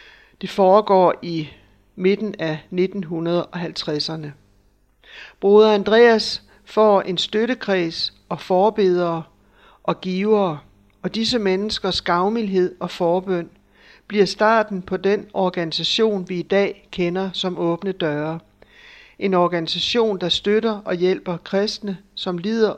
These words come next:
og forfølges på grund af deres tro. Og nu læser jeg videre. Til overskrift står der, "Grunden er lagt." De næste måneder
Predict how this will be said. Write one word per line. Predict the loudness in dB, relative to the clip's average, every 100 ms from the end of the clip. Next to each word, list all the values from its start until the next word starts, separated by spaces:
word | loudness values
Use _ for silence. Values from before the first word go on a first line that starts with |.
| -8
og | -12
forfølges | -14 -2 2 2 0 -6 -6 -6 _ _
på | -10
grund | -4 -2 -2 -6
af | -8
deres | -6 -6 -10
tro. | -8 -8 -8 _ _ _ _ _ _ _ _ -20 -20 -20 -20 -20 _ _ _ _
Og | -6 -2
nu | 2
læser | 4 4 2 0
jeg | 0
videre. | -2 0 0 -4 -8
Til | -4 2
overskrift | 4 4 2 0 -2 -2 -14 -14
står | -10 -2 0 0
der, | -4 -10 0
"Grunden | 2 2 0 -6 -6
er | -4
lagt." | -4 -6 -8 -12 -14 _ _ _ _ _ _ _ _ _ _ _ -6
De | 2
næste | 4 4 2 0
måneder | 4 4 4 2 2